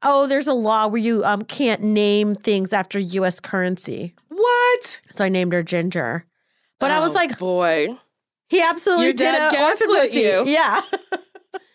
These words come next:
Speaker 2: Just like my old accountant gaslit me into thinking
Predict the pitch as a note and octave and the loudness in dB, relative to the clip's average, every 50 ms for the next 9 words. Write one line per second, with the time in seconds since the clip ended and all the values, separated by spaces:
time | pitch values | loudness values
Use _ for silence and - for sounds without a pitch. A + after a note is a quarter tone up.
0 | F#4+ - _ _ _ - A#3 A#3+ B3 B3 - C#4+ C#4+ C#4 C4+ B3 B3 A#3+ B3 A3+ | -18 -18 _ _ _ -4 -2 -2 -2 0 0 0 0 0 0 0 0 0 2 2
1 | F#3+ D#4 A#3 C#4+ D4+ - - C4+ D4 D4+ D#4+ E4 C4 D#4 - F3+ F#3+ D4+ G#4+ - | 2 2 2 0 -2 -2 -2 0 0 0 0 0 0 0 0 0 0 0 0 0
2 | C4+ C4 - - C4 E4 E4+ E4+ D#4+ D4+ C4 B3+ B3 C4 A3+ - A#3+ B3 A#3 B3+ | 0 0 0 0 0 0 0 2 0 0 0 0 0 -2 -2 -2 -2 -2 -2 -2
3 | B3 | -4